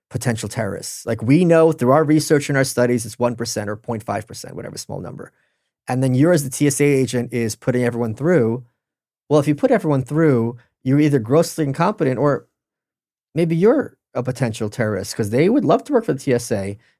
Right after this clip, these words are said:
And now how do you disprove that you're a potential terrorist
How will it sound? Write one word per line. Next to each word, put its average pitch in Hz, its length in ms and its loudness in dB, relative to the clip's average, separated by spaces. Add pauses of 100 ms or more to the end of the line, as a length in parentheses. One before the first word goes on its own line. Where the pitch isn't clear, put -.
And 135 100 0
now 156 280 2
how 160 240 2
do 143 160 -2
you 143 80 2
disprove 123 880 0 (600)
that 123 100 2
you're 123 160 2
a 110 40 -2
potential 131 420 -4
terrorist 110 560 -2